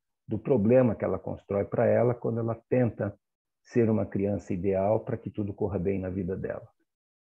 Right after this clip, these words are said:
E isso, de novo, é universal, né? É,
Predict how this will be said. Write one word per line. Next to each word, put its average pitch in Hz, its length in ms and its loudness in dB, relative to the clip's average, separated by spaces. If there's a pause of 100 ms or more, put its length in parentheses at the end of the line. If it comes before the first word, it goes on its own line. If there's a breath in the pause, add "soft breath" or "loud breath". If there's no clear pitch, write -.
(400)
E 98 160 0
isso, - 200 -8 (200)
de 98 140 0
novo, 98 300 4
é 107 40 6
universal, 104 600 -2 (320)
né? 110 200 -10 (1080)
É, 104 1040 2